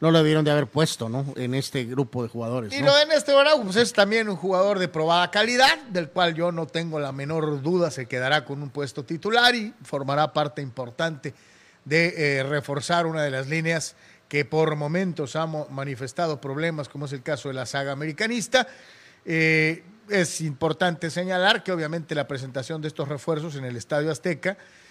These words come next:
Speaker 2: eh, eh, te presenta esta circunstancia de un delantero, porque en el América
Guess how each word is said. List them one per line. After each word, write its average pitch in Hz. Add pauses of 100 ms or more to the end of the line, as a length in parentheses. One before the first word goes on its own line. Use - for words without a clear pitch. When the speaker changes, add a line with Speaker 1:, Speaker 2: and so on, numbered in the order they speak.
(240)
Speaker 2:
eh, 143
eh, 139
te 156
presenta 170
esta 180
circunstancia 180
de 160
un 202
delantero, 226 (1120)
porque 139
en 147
el 139
América 156